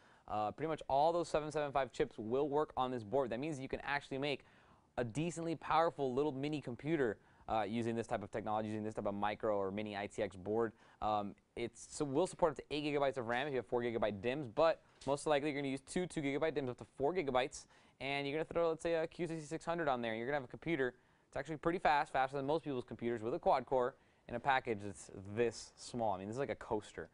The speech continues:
It's really, really small, um, and it's pretty impressive. So, uh, let's talk about it. Let's talk about what's on here. Now, first of all, uh, this is the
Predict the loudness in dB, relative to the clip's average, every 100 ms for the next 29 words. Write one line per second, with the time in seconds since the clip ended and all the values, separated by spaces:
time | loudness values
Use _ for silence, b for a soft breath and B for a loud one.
0 | B B B -20 -12 -8 -2 -2 0 0
1 | -2 0 2 2 0 b b b -4 -2
2 | -2 -4 -2 -2 -6 -12 _ _ -16 -4
3 | -4 2 2 2 -2 2 2 B B 2
4 | 2 4 4 6 6 4 4 4 4 4
5 | 4 2 2 0 2 0 4 4 4 B
6 | B 4 4 6 0 2 0 0 0 0
7 | -2